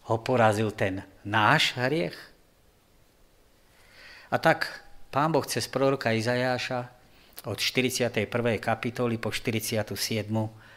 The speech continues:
vyhlasuje, ako to je. Ukazuje na ten skutočný stav. Vyhlasuje, že žiadne víťazstvo babylonských bohov sa nekonalo. Že Babylon bude porazený.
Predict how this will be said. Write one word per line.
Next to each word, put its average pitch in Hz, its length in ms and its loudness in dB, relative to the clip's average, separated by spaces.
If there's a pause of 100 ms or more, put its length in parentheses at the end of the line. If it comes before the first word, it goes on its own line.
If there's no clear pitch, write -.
(320)
vyhlasuje, 110 800 0 (400)
ako - 240 -6
to 104 160 -4
je. 87 160 -4 (560)
Ukazuje 175 480 6
na 170 80 6
ten 165 160 6
skutočný 160 640 6
stav. 110 400 4 (880)
Vyhlasuje, 151 800 6 (720)
že 120 400 4
žiadne 156 400 6
víťazstvo 120 560 2
babylonských 120 640 2
bohov 120 240 0
sa 123 160 -4
nekonalo. 117 560 -6 (1120)
Že 131 400 6 (320)
Babylon 139 720 8 (800)
bude 131 240 2
porazený. 113 720 4